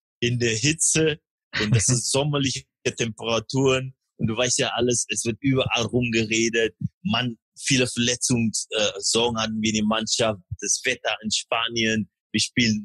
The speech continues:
Speaker 1: nachts um, glaub ich, fünf vor zehn, weil die Temperatur tagsüber bis zu vierzig Grad ist, Luftfeuchtigkeit, alles Mögliche, das man gehört.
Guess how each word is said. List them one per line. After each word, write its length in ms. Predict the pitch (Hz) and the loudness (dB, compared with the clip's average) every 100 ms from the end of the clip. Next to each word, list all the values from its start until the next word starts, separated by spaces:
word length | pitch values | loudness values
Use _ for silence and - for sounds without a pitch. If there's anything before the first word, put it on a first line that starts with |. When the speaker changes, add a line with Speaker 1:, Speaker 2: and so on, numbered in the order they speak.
| 92 | 0
Speaker 1:
nachts 400 | 90 127 123 - - | 2 4 2 -2 -2
um, 460 | 107 107 95 - | 2 2 0 -4
glaub 240 | - 113 113 | -4 0 2
ich, 160 | 107 | 0
fünf 320 | - 135 123 - | 0 2 2 0
vor 240 | 127 113 - | 0 -2 0
zehn, 480 | - 139 127 123 | 0 2 2 2
weil 160 | 107 107 | 2 2
die 100 | 107 | 0
Temperatur 640 | - 107 113 110 123 113 | 0 0 0 0 2 0
tagsüber 480 | 120 113 - 120 107 | 0 -2 -2 0 0
bis 240 | 90 110 | 2 0
zu 80 | 110 104 | 2 0
vierzig 420 | - 123 - 107 90 | 0 -2 0 -4 -4
Grad 280 | 110 117 113 | -2 -2 -2
ist, 280 | 117 110 - _ - | 0 0 0 _ -8
Luftfeuchtigkeit, 960 | - 131 127 - 127 113 117 - 110 104 | 2 2 2 2 0 0 -2 -2 -2 -2
alles 300 | 131 156 131 | 0 2 2
Mögliche, 500 | 110 117 117 104 104 | 2 0 0 -4 -4
das 140 | 92 87 | -2 0
man 240 | 95 98 | 0 0
gehört. 340 | 92 92 113 | 0 2 0